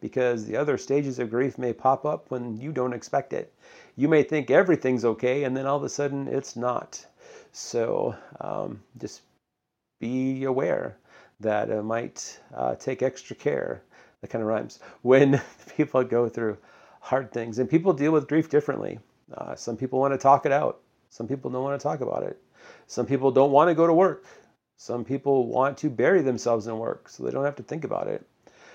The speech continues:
Some people want to do all they can to keep distracted. Some people want to do all that they can to focus on it.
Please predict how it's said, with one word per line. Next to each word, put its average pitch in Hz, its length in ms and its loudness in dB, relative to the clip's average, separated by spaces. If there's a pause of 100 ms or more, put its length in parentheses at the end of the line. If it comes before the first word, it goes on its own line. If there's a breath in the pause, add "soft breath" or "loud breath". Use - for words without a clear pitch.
(160 soft breath)
Some - 160 -4
people 139 220 0
want 143 100 8
to 143 60 4
do 135 120 4
all 147 100 8
they 143 100 4
can 147 240 0
to 135 40 -2
keep 160 260 -4
distracted. - 800 0 (580 soft breath)
Some 127 200 -4
people 131 380 2
want 127 240 0
to 139 100 -2
do 131 400 2 (160 loud breath)
all 131 540 6
that 123 500 0
they 131 140 0
can 127 420 -4 (300 soft breath)
to - 100 -4
focus 127 380 -2
on - 180 -6
it. - 240 -12